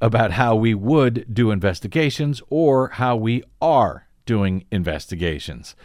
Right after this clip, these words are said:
Garland, of course, has faced criticism for not publicly going after the former president and other figures, prominent figures who pushed the lies about the twenty twenty election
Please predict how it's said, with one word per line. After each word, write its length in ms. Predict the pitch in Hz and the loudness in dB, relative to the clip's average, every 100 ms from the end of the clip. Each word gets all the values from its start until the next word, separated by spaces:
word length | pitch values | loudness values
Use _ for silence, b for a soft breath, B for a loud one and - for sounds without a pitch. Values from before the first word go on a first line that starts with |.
| b b b b b b | b b b b b b
Garland, 360 | 101 107 101 92 | -4 -2 -2 -4
of 120 | - | -4
course, 320 | 123 101 95 | -2 0 -2
has 100 | 85 | -8
faced 380 | - 90 85 - | -4 -4 -4 -2
criticism 640 | - 262 - 147 120 180 | 0 0 0 0 0 -2
for 160 | - 120 | 0 0
not 300 | 120 113 - | 0 -2 -2
publicly 520 | 269 285 156 135 120 | -2 0 -2 0 0
going 320 | 110 120 113 | 2 0 0
after 340 | 113 113 - 113 | -2 -4 -2 -4
the 100 | 104 | -2
former 320 | 131 113 98 | 0 0 0
president 580 | - 233 196 175 175 170 | 0 2 4 4 2 2
and 100 | 110 | 2
other 280 | 127 117 | 2 2
figures, 520 | 107 180 151 151 147 117 | 0 -4 -2 0 -2 -4
prominent 540 | - 151 151 143 117 | 0 2 2 -2 -2
figures 400 | 143 123 131 120 | -2 -2 -4 -4
who 100 | 117 | -8
pushed 320 | - 147 117 | -4 -4 -4
the 100 | 120 | -2
lies 640 | 104 127 147 143 139 139 | 2 2 2 2 0 -2
about 240 | 117 127 120 | -2 -2 -4
the 80 | 107 | -6
twenty 280 | - 135 | -4 -4
twenty 260 | 117 135 123 | -2 -2 0
election 500 | 113 135 - 139 | 0 0 0 -2